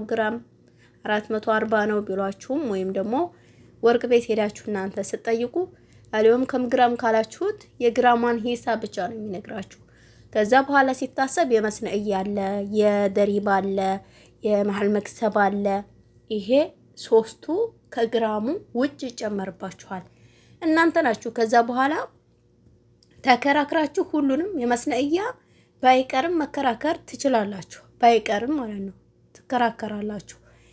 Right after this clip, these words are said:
እንዲሁም ደግሞ ደሪባ ከፈለጋችሁ የደሪባውም እንዲ-፣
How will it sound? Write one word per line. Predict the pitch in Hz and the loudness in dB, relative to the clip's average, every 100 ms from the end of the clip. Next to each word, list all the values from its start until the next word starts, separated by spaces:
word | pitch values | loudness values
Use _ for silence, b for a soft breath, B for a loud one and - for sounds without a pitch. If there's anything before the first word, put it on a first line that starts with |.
| b b _ | b b _
እንዲሁም | 240 240 254 262 | 0 4 4 4
ደግሞ | 269 262 311 370 349 | 2 2 2 0 -2
ደሪባ | 254 269 254 262 | 0 0 0 -2
ከፈለጋችሁ | 262 269 277 269 277 269 330 247 | -4 -2 0 2 0 0 -2 0
የደሪባውም | 220 233 226 220 226 277 254 | 0 0 -2 0 0 0 0
እንዲ-፣ | 220 214 | -2 -4